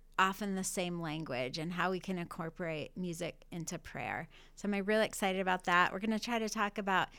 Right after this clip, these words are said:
teaching children to pray and, um, praying with children. Um, we have a couple of friends that I think will come to share about what it's been like for them to get up early in the morning and pray together,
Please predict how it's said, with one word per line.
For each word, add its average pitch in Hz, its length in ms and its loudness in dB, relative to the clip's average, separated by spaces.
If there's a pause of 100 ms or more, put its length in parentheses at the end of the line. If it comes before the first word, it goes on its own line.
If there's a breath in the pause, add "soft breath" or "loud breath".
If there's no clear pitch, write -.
(140 loud breath)
teaching 220 320 -2
children 202 380 -2
to 247 100 -4
pray 247 560 2
and, 185 520 -2 (380 soft breath)
um, 180 160 -4
praying 196 360 0
with 185 280 -2
children. 214 680 2 (560 soft breath)
Um, 185 340 -2
we 196 100 -2
have 180 160 0
a 180 60 -4
couple - 420 0
of 180 140 2
friends 185 460 0
that 190 240 2 (300)
I 196 140 2
think 190 320 -4
will 196 80 0
come 196 320 -2
to 196 120 -2
share 185 520 4
about 180 440 2
what 196 200 2
it's 208 200 -4
been 208 180 0
like 180 200 0
for 202 140 -4
them 170 300 0
to 185 100 -6
get 175 140 -2
up 165 180 -6
early 180 300 0
in 180 100 -2
the 175 60 -2
morning 175 540 -2
and 170 380 -2
pray 175 260 -2
together, 185 600 -2